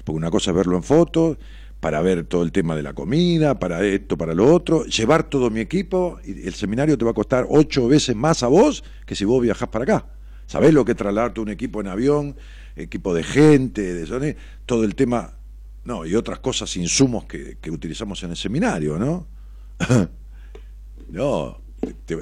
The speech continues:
pero te va a salir muchísimo más caro que tomarte un avión y venir a Buenos Aires.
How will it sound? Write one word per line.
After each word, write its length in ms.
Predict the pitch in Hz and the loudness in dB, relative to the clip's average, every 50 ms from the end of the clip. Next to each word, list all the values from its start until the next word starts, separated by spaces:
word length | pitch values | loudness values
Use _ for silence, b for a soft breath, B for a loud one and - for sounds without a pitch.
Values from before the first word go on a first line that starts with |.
| - - - | -8 -12 -8
pero 200 | 120 123 127 117 | -4 -4 -4 -2
te 80 | 139 | 0
va 100 | 147 175 | 0 0
a 20 | 185 | 2
salir 220 | - 165 160 156 | 2 2 2 0
muchísimo 420 | 151 143 120 147 160 143 147 131 127 | 0 -4 -6 -6 -6 -6 -6 -4 -6
más 140 | 127 117 | -6 -6
caro 340 | - - 143 113 92 78 - - - - - - - - - - - - - - - - - - - - - - - - - - - - - - - - - - | -4 -4 -2 -2 -4 -6 -8 -12 -16 -18 -18 -18 -18 -18 -18 -18 -18 -18 -18 -18 -18 -18 -18 -18 -18 -18 -18 -18 -18 -18 -18 -16 -16 -16 -16 -16 -16 -16 -8 -6
que 120 | 101 90 | -4 -2
tomarte 360 | - 104 98 120 127 113 117 | 0 2 2 2 2 2 2
un 80 | 113 110 | 0 2
avión 260 | 107 107 127 139 135 | 2 2 2 2 2
y 60 | 123 | 0
venir 280 | 104 95 95 98 95 92 | -2 -2 -2 -2 0 0
a 140 | 92 90 87 | 0 0 0
Buenos 320 | 87 92 90 87 82 - | -2 -2 -2 -4 -4 -6
Aires. 220 | 98 82 76 - | -8 -10 -12 -14